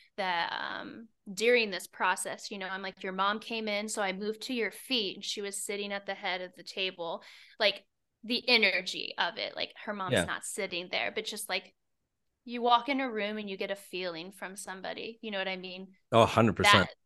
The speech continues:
Speaker 1: that energy feeling, like, you can just kind of feel it. And then it's so much intuition and intention, like, the whole process is. But I think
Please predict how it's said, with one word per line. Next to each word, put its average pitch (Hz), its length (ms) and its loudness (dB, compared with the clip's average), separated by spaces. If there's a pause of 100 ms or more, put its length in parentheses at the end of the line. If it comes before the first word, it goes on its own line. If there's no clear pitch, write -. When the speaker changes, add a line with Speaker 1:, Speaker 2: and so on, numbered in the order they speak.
(300)
Speaker 1:
that 226 280 8
energy 247 480 -2
feeling, 220 480 -4
like, 214 260 -8
you 226 100 -6
can 240 120 -4
just 233 180 -10
kind 220 140 -6
of 202 60 -8
feel 302 240 2
it. 226 120 2
And 220 100 -2
then 240 120 0
it's 247 160 -2
so 226 120 0
much 226 260 -2
intuition 214 760 -2
and 180 420 -6
intention, 190 840 -12
like, 190 180 -8 (140)
the 214 80 -6
whole 202 200 -8
process - 680 -4
is. - 300 -10 (500)
But - 180 8
I 247 100 6
think 285 300 0